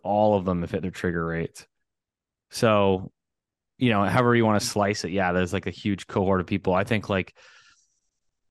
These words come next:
this is more just, like, when we talk about it takes time. I mean, people,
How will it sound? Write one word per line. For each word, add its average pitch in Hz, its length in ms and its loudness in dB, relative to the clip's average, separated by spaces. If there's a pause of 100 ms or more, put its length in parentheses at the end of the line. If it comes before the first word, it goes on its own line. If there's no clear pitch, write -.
(440)
this 131 160 2
is 120 160 2
more 113 320 6
just, 101 280 -4
like, 92 440 -2 (920)
when 123 120 -4
we 110 120 -4
talk 104 260 0
about 101 140 2
it 78 80 -4
takes 98 240 -4
time. 90 680 -2
I 95 80 -10
mean, 90 360 -6 (540)
people, 104 520 -4